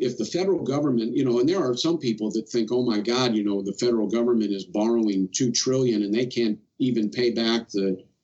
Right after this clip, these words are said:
twenty some trillion that's already on the books." Um, and, and that's legitimate. I mean, there are people who are really concerned that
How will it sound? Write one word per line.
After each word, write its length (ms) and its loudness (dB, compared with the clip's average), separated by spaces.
twenty 540 0
some 320 0
trillion 480 0
that's 180 -4
already 400 0
on 200 0
the 80 -2
books." 520 -4
Um, 420 -2
and, 320 0
and 320 0
that's 340 -2
legitimate. 600 0
I 40 -2
mean, 200 2
there 180 -2
are 100 0
people 440 -2
who 340 2
are 140 -2
really 280 0
concerned 800 0
that 260 -2